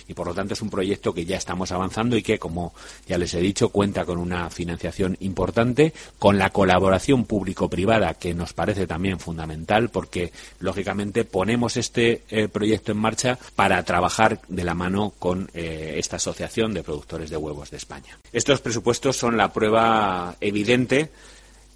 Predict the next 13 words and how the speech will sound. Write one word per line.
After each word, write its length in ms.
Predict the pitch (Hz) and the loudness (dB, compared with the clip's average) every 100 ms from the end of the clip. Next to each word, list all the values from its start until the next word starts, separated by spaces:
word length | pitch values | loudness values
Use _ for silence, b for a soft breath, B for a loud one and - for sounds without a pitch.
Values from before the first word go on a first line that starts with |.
| _ | _
que 420 | - 104 98 95 | 2 4 4 4
nuestros 340 | 95 98 104 95 | 2 -2 -4 -4
compromisos 500 | 101 98 107 120 131 | -2 0 0 0 -2
se 80 | 123 | -2
convierten 480 | 95 101 98 98 | 0 0 0 -2
en 100 | 90 | -4
realidades. 580 | 85 87 82 85 78 78 | -6 -8 -6 -6 -8 -8
Desde 200 | 95 87 | -10 -8
luego 260 | 95 107 110 | -4 0 0
tenemos 400 | 98 104 110 104 | -2 -4 -4 -6
claro 460 | - 123 127 139 - | 0 4 4 0 -4
que 220 | - 104 | 0 0
para 580 | 90 - 95 92 90 92 | 0 0 0 2 2 0